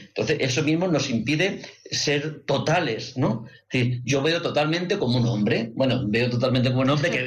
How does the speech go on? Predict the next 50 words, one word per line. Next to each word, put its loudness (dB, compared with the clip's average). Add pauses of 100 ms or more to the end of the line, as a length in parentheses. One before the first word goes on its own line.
que -2
ve 0
regular, 0
porque -2
no 2
veo 4
bien, 2
pero -4
bueno, 2 (440)
sí, 2 (160)
en 4
la 4
medida 2
en 0
que 0
mis 0 (140)
capacidades 2
físicas 0
me 0
lo, 0 (240)
me 0
lo 2
permiten, 0
¿no? 4
Es -6 (100)
decir, 0
pero 2
ser 2
consciente 0
de 2
que 0
no 4
vemos, 0 (160)
que -4
hay 0
aspectos -2
que -2
no 2
vemos, -2
hay 2
aspectos 0
que 2
no 4
conocemos, 0
hay 2
aspectos 0
que -4
se -4
nos -2
escapan, 0